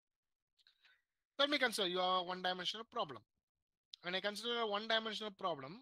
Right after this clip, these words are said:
I can identify what is the relation with respect to these things. What I can say, I can say, you know that your Young's modulus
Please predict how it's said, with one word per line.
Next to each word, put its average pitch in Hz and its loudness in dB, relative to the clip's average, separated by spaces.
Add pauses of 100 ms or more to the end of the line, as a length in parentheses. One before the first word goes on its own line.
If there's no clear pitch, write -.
(120)
I 196 0
can 208 -2
identify 196 2
what 170 -4
is 208 -2
the 214 -2
relation 220 0
with 208 -10
respect 185 -6
to 208 -2
these 196 0
things. - -8 (640)
What 196 0
I 214 6
can 220 0
say, 233 4
I 208 2
can 190 -4
say, 170 -2 (600)
you 196 -6
know 214 -2
that 214 2 (140)
your 175 -6
Young's 196 -4
modulus 202 -4